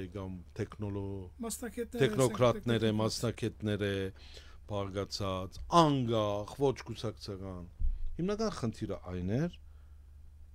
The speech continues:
Speaker 1: և այդ պատկերացումը կա, որ ոչ կուսակցականները պետք է կազմվի, բնականաբար մեզի համար կամ այլ գուսակցություններու համար չէր, բնականաբար Հեզբոլլայի համար էր, որտև արգելված էր կառավարություն մգացմել, որում մեջ Հեզբոլլան ներկայացուցիչ ունենա։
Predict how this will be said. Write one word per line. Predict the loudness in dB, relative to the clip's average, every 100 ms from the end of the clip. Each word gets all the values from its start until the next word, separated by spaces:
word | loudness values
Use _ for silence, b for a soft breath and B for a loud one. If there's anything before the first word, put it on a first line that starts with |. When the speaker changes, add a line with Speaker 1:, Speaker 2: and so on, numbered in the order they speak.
| -18 -16
Speaker 1:
և | -4 0
այդ | 0 2
պատկերացումը | -2 0 0 0 0 -4 -2
կա, | -2
որ | -2 -2
ոչ | -2 -4
կուսակցականները | -4 -10 -8 -8 -6 -6 -4 -4 -4 -2 -2
պետք | -2 -6
է | -4 -2
կազմվի, | -2 -2 -2 -2 -2
բնականաբար | 0 0 2 0 0 0 -2 0
մեզի | -2 -2 -2 -2
համար | -2 0 -2 -2
կամ | -2 -2 -4 B B B B
այլ | -2 -2
գուսակցություններու | -2 -2 -2 -4 -2 0 2
համար | 0 -2 -4
չէր, | -8
բնականաբար | -2 0 2 2 0 -2 -2
Հեզբոլլայի | -4 -2 0 2 2 2
համար | 2 0 -2
էր, | -10 b b b b b b b
որտև | 4 6 8 4 2 -16 -18 -18 -20 -20 -4
արգելված | 0 2 2 4 4 4
էր | -2
կառավարություն | 0 2 4 2 2 -2
մգացմել, | 0 -4 -4 -4
որում | -2 0 -2
մեջ | -4
Հեզբոլլան | -6 -8 -4 -4 -4
ներկայացուցիչ | -6 -8 -10 -10 -14 -10
ունենա։ | -10 -10